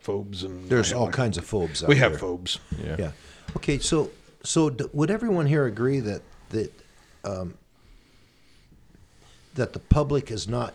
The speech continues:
Speaker 2: yet had enough, however, of the public perception of police officers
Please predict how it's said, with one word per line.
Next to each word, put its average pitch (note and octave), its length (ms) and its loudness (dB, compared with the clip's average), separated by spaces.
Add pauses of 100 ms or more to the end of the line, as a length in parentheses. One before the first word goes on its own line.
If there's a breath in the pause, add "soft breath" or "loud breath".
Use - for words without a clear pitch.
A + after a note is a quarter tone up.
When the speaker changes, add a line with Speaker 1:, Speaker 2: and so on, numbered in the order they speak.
Speaker 2:
yet A2 300 -4 (180)
had A2 240 -2
enough, G2 640 -4
however, A2 600 -2 (520 soft breath)
of G2 560 -4 (340)
the G2 120 -8
public A2+ 440 0
perception A2 600 -4
of - 80 -10
police G#2+ 340 -4
officers G2+ 640 -4